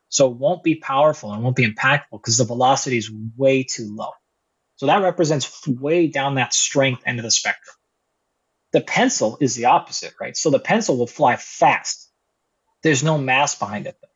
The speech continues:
There's no force to it. It won't be that damaging. It'll sting a little bit,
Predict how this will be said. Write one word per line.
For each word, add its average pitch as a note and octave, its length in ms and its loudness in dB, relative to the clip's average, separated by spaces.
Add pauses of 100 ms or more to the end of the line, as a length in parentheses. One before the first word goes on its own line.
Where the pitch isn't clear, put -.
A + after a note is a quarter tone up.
(380)
There's A#2+ 140 0
no C3+ 120 6
force C#3 400 0
to D#3 120 0
it. C#3 200 -2
It D3 60 0
won't D#3 180 2
be D3+ 80 2
that C3 240 0
damaging. A#2 340 -2
It'll G#2+ 80 -10
sting D3+ 380 0
a C#3 40 -2
little G#2+ 180 -4
bit, G2+ 260 -10